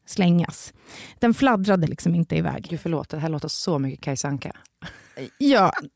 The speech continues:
Speaker 1: nej, men det här är ju p-, på ett helt sjukt sätt. Jag slängde den.
Speaker 2: Ja.
Speaker 1: Hela kartongen.
Speaker 2: Ja, såklart du gjorde det.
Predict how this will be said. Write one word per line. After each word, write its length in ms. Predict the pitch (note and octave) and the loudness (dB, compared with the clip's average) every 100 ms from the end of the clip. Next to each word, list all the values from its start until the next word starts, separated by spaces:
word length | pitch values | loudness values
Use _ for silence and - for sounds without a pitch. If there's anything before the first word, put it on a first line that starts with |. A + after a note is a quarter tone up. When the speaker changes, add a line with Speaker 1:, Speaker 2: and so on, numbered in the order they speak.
| - - | -14 2
Speaker 1:
nej, 240 | C#4 E4 | 6 8
men 140 | D4+ | 6
det 80 | C#4 | 6
här 180 | C#4 C#4+ | 4 6
är 160 | C4 A#3 | 6 6
ju 260 | A3+ A3+ | 4 2
p-, 100 | A3 - - | -2 -10 2
på 240 | C4 A3+ - | 4 4 2
ett 260 | - A#3 - | -2 -4 -2
helt 240 | A3 F#3 - | 0 0 -2
sjukt 260 | - - | -8 -10
sätt. 280 | - - - - - - - - _ _ _ _ | -14 -16 -20 -18 -18 -16 -20 -20 _ _ _ _
Jag 180 | D4+ E4+ | 0 0
slängde 260 | G4+ F#4 D4+ | 0 0 2
den. 180 | - - _ _ _ - | 2 -2 _ _ _ -14
Speaker 2:
Ja. 220 | D3+ D3+ | -12 -12
Speaker 1:
Hela 260 | - C#4 B3 | 0 4 4
kartongen. 400 | A3 E3+ G#2+ D#3 - - | 4 0 0 -6 -10 -16
Speaker 2:
Ja, 120 | F#3+ | -16
såklart 420 | - A3 D#3+ - | -14 -12 -12 -10
du 60 | - | -12
gjorde 200 | A#2+ A#2 | -10 -12
det. 220 | - | -12